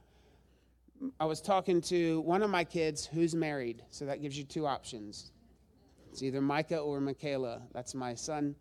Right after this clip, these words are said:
and my daughter. They're both married, and one of them said, "You know, what, what's the gauge of how prepared we are in marriage and,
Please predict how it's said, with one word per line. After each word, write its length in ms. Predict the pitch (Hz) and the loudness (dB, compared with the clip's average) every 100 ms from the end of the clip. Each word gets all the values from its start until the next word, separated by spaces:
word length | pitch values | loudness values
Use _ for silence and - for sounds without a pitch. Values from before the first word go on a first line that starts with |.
| - - - | -16 -20 -4
and 80 | 139 | -2
my 140 | 139 | 0
daughter. 320 | 139 131 123 | 2 2 2
They're 160 | 120 131 | 0 0
both 300 | 139 143 147 | 0 0 2
married, 380 | 160 175 170 - - - | 2 6 4 2 -16 -6
and 160 | 156 165 | 0 2
one 160 | 170 | 4
of 120 | 180 170 | 2 2
them 340 | 175 156 151 - _ | 0 2 -2 -6 _
said, 360 | - 180 165 156 - _ - _ _ 165 - _ _ _ _ _ - | -4 0 0 0 -6 _ -20 _ _ -20 -20 _ _ _ _ _ -6
"You 120 | 196 | 2
know, 160 | 185 175 | 4 4
what, 260 | 190 247 | 6 6
what's 240 | 240 269 - | 8 6 6
the 80 | 262 | 0
gauge 480 | 196 220 220 220 | 4 6 6 4
of 200 | 190 175 | 2 2
how 580 | - 180 165 160 156 147 - - | 0 0 2 2 0 -4 -12 -8
prepared 540 | 185 151 202 196 190 | -4 -2 2 4 4
we 180 | 165 170 | 4 6
are 220 | 165 160 | 6 4
in 240 | - 160 160 | 2 2 2
marriage 480 | 160 165 160 147 139 | 4 4 4 2 2
and, 160 | 135 | 0